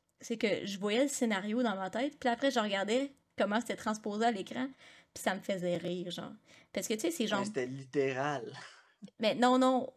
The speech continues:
Speaker 1: non, c'est pas ça. C'est sûr que dans leur tête, c'était genre bureau du père. Parce que, tu sais, le père travaille de la maison, puis là, il pense qu'il y a une affaire. Mais, tu sais, c'est dans sa propre maison, genre.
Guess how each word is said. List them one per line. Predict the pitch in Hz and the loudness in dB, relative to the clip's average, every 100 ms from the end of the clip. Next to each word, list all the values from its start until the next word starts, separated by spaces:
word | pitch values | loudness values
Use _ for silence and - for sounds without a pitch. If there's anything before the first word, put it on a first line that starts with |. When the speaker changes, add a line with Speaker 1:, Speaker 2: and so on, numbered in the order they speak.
| - | -2
Speaker 1:
non, | 240 247 | 2 2
c'est | - | 0
pas | 196 220 | -2 0
ça. | 214 262 233 - | 0 -2 -4 -6
C'est | 220 | 0
sûr | 320 | 2
que | 294 | 4
dans | 202 | 4
leur | 190 190 | 4 4
tête, | 233 247 | 2 2
c'était | 214 | 0
genre | 202 196 - - - _ _ _ _ _ - | -2 -4 -8 -20 -20 _ _ _ _ _ -14
bureau | 208 233 220 220 226 | 0 2 4 4 0
du | - | 0
père. | 202 190 196 | 0 0 0
Parce | 190 | -2
que, | |
tu | 233 | 2
sais, | 339 | 0
le | |
père | 339 220 220 | 2 0 0
travaille | 208 196 | -2 0
de | 185 | 0
la | |
maison, | 185 180 175 196 196 | 0 0 0 -2 -6
puis | 214 | -4
là, | 226 | 0
il | |
pense | 240 233 | 0 0
qu'il | - | -2
y | |
a | 202 | 0
une | |
affaire. | 175 - 202 208 196 | -2 -2 -2 -2 -2
Mais, | 202 | -2
tu | - | -2
sais, | |
c'est | - | 2
dans | 220 214 | 2 2
sa | 214 | -2
propre | - 226 226 | 0 -2 0
maison, | 220 202 233 285 302 | 0 0 0 0 0
genre. | 294 302 | -2 -2